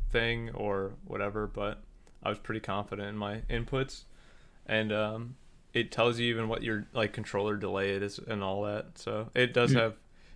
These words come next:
Speaker 1: keyboard support. I just prefer to play with a controller, so. It's free, so if you wanna check it out yourself, uh, there's that. But, uh, hopefully they'll fix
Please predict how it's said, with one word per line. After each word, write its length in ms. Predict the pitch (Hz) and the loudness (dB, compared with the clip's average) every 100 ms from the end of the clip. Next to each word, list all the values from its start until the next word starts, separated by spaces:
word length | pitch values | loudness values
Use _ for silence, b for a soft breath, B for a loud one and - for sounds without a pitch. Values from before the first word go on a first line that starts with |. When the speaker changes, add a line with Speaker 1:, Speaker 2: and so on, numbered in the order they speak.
| b | b
Speaker 1:
keyboard 440 | - 117 110 107 | 0 2 2 0
support. 400 | - - 110 107 | -2 -4 -2 0
I 120 | 107 107 | 2 2
just 180 | 107 | 0
prefer 300 | - - 110 | -10 -2 0
to 60 | 104 | 0
play 180 | - 107 | 0 -2
with 100 | 101 | -2
a 40 | |
controller, 540 | 101 98 107 104 104 110 - - | -6 -10 -6 -6 -6 -10 -18 -20
so. 300 | - 120 120 - - - - b b b b b b 131 | -12 -10 -10 -14 -20 -20 -20 b b b b b b -2
It's 120 | 131 | 2
free, 380 | 143 147 120 - - | 8 8 6 0 -2
so 120 | 127 | 2
if 80 | 117 | 2
you 60 | 117 | 2
wanna 140 | 120 | 0
check 180 | 113 113 | 0 0
it 60 | 113 | 2
out 100 | 107 | 2
yourself, 440 | 107 117 113 110 - - - | 0 0 0 -2 -10 -10 -2
uh, 520 | 104 101 101 104 117 - - | 0 0 0 -4 -6 -10 -4
there's 320 | 107 104 104 | 0 0 -2
that. 400 | 104 104 101 - - - - - - - | 0 2 0 -4 -20 -20 -20 -20 -20 -2
But, 180 | 104 101 | 2 4
uh, 120 | 98 | 2
hopefully 300 | 110 - 117 | 0 -2 0
they'll 120 | 110 | 0
fix 720 | - 113 - - - - - | 0 -4 -4 -8 -10 -10 -12